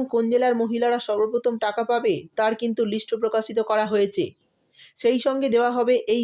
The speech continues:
ফেব্রুয়ারি মাসে বাড়তি টাকা, দু হাজার টাকা এবং দু হাজার চারশো টাকা ব্যাংকে পাবেন অনেক মহিলা। সঙ্গে বৃদ্ধ ভাতা, বিধবা ভাতা এবং প্রতিবন্ধী ভাতার টাকারও তারিখ দিয়ে দেওয়া হয়েছে।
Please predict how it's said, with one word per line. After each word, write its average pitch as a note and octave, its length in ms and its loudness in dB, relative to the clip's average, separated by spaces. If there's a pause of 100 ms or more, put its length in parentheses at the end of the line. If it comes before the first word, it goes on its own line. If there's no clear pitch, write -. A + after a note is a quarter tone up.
ফেব্রুয়ারি A#3 440 0
মাসে A#3+ 260 0
বাড়তি G#3+ 320 -2
টাকা, G#3 320 0 (640)
দু F#3+ 140 -2
হাজার B3+ 280 4
টাকা B3 240 -2
এবং A#3 220 0
দু A3 100 0
হাজার A3+ 220 2
চারশো A3+ 320 -2
টাকা A#3 240 0
ব্যাংকে G#3+ 340 -2
পাবেন A3+ 280 2
অনেক G#3+ 300 0
মহিলা। G3 360 0 (680)
সঙ্গে B3+ 360 2
বৃদ্ধ A3+ 320 -2
ভাতা, B3 280 2
বিধবা A3 340 2
ভাতা A#3 220 0
এবং A#3 200 0
প্রতিবন্ধী A3+ 480 -2
ভাতার A#3 300 -2
টাকারও G#3+ 440 0 (220)
তারিখ G#3+ 340 0
দিয়ে G#3 260 -2
দেওয়া A3 200 4
হয়েছে। G3+ 360 0